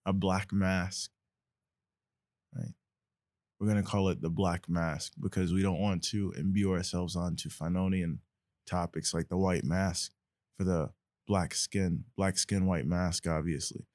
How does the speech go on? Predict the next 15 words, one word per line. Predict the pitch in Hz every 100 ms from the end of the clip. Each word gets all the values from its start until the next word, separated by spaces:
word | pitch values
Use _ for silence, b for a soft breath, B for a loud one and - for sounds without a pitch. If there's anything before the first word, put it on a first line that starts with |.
| _ -
But | 95
we | 107
will | 104 101 95
talk | - 85
about | 76 71 71
that | - 69
later. | 78 87 80
Whenever | 69 92 98
someone | 95 95 92 95
is | 80
just | 85 -
wearing | 87 85
a | 71
mask, | 85 85 69 - - _ _ _ _ _ _ _ _ _ _ _ _ _ _ _ _ _ _ _ -
we | 95 92 85 73